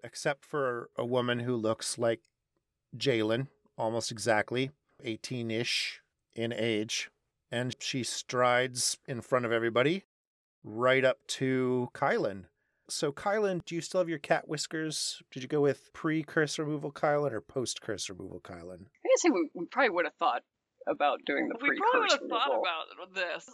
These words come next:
Speaker 3: I was almost gonna go with post-curse removal Kylan, 'cause then it would be obvious he's not a lycanthrope anymore or something happened to him.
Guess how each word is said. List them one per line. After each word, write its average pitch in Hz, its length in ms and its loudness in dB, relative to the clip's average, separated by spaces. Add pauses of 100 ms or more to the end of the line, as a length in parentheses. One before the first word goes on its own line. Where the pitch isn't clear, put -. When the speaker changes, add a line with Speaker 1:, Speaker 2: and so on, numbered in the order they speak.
Speaker 3:
I 208 120 2
was 233 100 -6
almost 339 320 -4
gonna 208 180 2
go 185 100 2
with 180 180 0
post-curse 196 640 0
removal 156 360 -6
Kylan, 156 480 0
'cause 160 160 -2
then 175 140 4
it 165 60 4
would 160 100 -4
be 160 100 -4
obvious 160 500 0
he's 156 180 -12
not 160 180 -4
a 127 40 -8
lycanthrope 147 680 -8
anymore 135 400 -8
or 131 40 -8
something 165 360 -10
happened - 400 -6
to - 120 -8
him. 196 120 -2